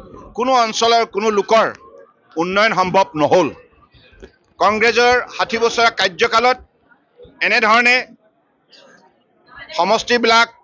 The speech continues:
ৰাজ্যসমূহক, গোটেই ৰাষ্ট্ৰখনক সম্পূৰ্ণৰূপে তেখেতসকলৰ ভ্ৰষ্টাচাৰ নীতিৰ যোগেদি দুৰ্বল কৰি ৰাখিলে আৰু পৃথিৱীৰ বুকুত পিছপৰা ৰাষ্ট্ৰ হিচাপে তেখেতসকলে থাকিবলৈ বাধ্য কৰালে।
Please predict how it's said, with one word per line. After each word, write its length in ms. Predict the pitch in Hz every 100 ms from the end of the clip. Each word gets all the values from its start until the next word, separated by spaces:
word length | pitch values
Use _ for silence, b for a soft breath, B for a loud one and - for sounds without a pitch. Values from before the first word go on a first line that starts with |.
| _ 143
ৰাজ্যসমূহক, 840 | 160 160 214 226 220 226 220 226 233 _ _ _ - _
গোটেই 280 | 165 156 226 202
ৰাষ্ট্ৰখনক 540 | 185 - 240 220 233 226 - _ _ _ _ -
সম্পূৰ্ণৰূপে 680 | 220 262 277 302 277 180 110 - _
তেখেতসকলৰ 500 | 185 226 226 226 220 214
ভ্ৰষ্টাচাৰ 520 | 170 - 208 208 214 208
নীতিৰ 260 | 202 214 220 202
যোগেদি 320 | 208 208 233 220 _ _ - _ 127
দুৰ্বল 340 | 170 208 240 240 233
কৰি 140 | 220 208
ৰাখিলে 300 | 185 220 233 220 - _ _ -
আৰু 300 | 220 277 156 - - _ 196
পৃথিৱীৰ 340 | 190 240 233 220
বুকুত 220 | 220 214 214
পিছপৰা 420 | 214 - 214 208 196 B - 175
ৰাষ্ট্ৰ 260 | - - 214
হিচাপে 200 | 190 202 202
তেখেতসকলে 440 | 190 190 190 190 175 - -
থাকিবলৈ 340 | 185 175 190 180 156
বাধ্য 200 | 147 156 160
কৰালে। 280 | 143 113